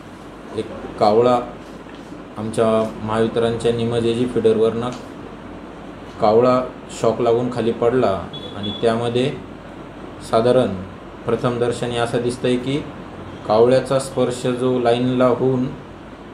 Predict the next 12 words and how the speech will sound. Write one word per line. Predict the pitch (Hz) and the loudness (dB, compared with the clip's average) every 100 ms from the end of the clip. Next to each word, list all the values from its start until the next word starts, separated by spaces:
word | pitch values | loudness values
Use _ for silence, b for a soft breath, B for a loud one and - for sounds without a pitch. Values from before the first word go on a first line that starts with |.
| - 104 | -12 -6
अ, | 107 107 107 107 110 110 110 110 - - - - - - - | -2 0 2 2 2 2 0 -4 -12 -16 -14 -14 -14 -12 2
अर्थिंगची | 113 - 135 131 127 | 2 2 0 0 2
जी | 131 | 6
वायर | 123 123 127 | 6 6 4
आहे | 123 | 2
त्याला | 120 123 | 2 2
होऊन | 113 123 147 185 - - - - - - - - - | 4 4 2 -2 -10 -14 -16 -14 -14 -14 -14 -14 -6
तिथं | 127 123 131 131 - | -4 4 6 6 4
अर्थिंगमध्ये | 113 117 131 127 127 127 | 0 0 0 0 0 0
current | 120 120 113 | 2 2 0
उतरला | 120 123 123 131 | 0 2 2 2
आणि | 135 107 113 120 | 2 -2 -2 -4